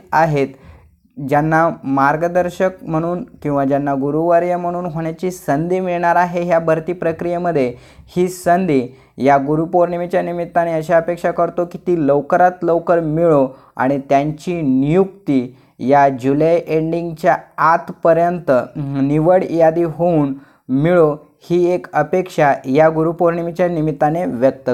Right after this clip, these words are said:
करतो. त्याचबरोबर या शिक्षक भरतीसाठी असणारी सर्व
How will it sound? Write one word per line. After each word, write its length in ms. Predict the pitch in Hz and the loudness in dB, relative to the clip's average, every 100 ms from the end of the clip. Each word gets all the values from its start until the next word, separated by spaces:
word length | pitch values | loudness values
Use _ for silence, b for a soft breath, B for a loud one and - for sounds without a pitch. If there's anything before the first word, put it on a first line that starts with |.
| 123 | 0
करतो. 380 | 117 - 104 107 b b b - | 0 0 -6 -6 b b b 2
त्याचबरोबर 680 | 160 170 170 175 175 175 175 | 2 2 0 2 2 2 2
या 300 | 147 151 175 | 2 4 4
शिक्षक 400 | 175 170 - 170 | 0 -8 -2 -2
भरतीसाठी 880 | 165 165 160 175 175 175 175 135 127 b b b | 0 -2 -2 -2 0 0 0 -2 -2 b b b
असणारी 480 | - 139 165 165 175 | -4 -4 -2 -2 0
सर्व 420 | 180 - 196 196 | -2 0 4 4